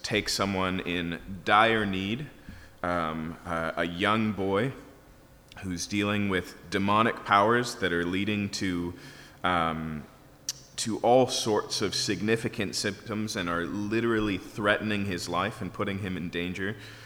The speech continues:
Um, and Jesus heals this boy. And so there's a pattern in the Gospel of Mark. This fits in the pattern, but we're in a section of Mark that where he deals with it is different.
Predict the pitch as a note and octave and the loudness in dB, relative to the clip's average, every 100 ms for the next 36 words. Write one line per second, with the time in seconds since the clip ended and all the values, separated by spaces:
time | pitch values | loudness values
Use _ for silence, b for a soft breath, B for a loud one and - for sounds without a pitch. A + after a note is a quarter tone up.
0 | B B F#2 F2+ F2 G2 F#2+ A2+ G#2 G#2+ | B B 0 2 0 0 0 -2 -2 -4
1 | - C#3 C3 B2 F#2 - E2 D#2 D2 F#2+ | -2 0 0 -2 -6 -6 -6 -6 -6 -10
2 | - - - - - - B B A2 A2+ | -18 -20 -20 -20 -20 -20 B B 0 4
3 | B2+ A#2 B2 A#2+ A#2+ D#3 E3 B2+ A2 G#2 | 6 6 4 2 2 6 8 8 4 0
4 | G2+ G2 F#2+ - F#2 G2 G2 A#2 - A2 | 2 2 2 -2 -4 0 0 0 -2 -4
5 | - D3+ D3 - A2+ G#2 - A2+ G#2+ G2 | -2 -2 -2 -2 -4 -2 0 2 2 0
6 | - B B B A2+ A#2+ A#2+ A#2 - D#3+ | -6 B B B 2 4 6 4 2 2
7 | D#3 - C3 G#2+ G#2+ G2+ G2 - G2 F#2+ | 0 0 0 0 2 2 2 -2 0 0
8 | - G#2 B2 C3 B2+ A#2 G#2 B2+ B2+ - | 0 2 4 4 2 -4 -2 -2 -2 -4
9 | G#2+ F#2 E2+ - F#2 - - | -8 -6 -8 -6 -8 -6 -12